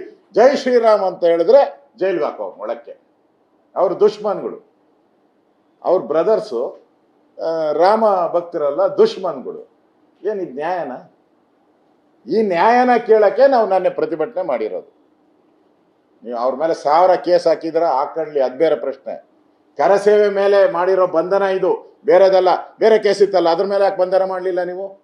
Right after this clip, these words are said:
ಆಯ್ತು, ಅವ್ನು ಮಾಡ್-, ಮಾಡ್ಬೇಕು ಅಂತಾನೆ ಇದ್ದಿದ್ರೆ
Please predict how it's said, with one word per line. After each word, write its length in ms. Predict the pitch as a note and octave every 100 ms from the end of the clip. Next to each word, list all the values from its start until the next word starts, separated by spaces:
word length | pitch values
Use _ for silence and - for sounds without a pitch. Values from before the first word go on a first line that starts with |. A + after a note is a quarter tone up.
| _ _ _ _ _ -
ಆಯ್ತು, 240 | F#3+ F#3+
ಅವ್ನು 180 | D#3 C#3+
ಮಾಡ್-, 240 | F#3 G3
ಮಾಡ್ಬೇಕು 500 | D#3+ F#3+ G#3+ A3 A3
ಅಂತಾನೆ 300 | A3+ A3+ A#3
ಇದ್ದಿದ್ರೆ 600 | G#3+ F3+ C#3 C3+ - _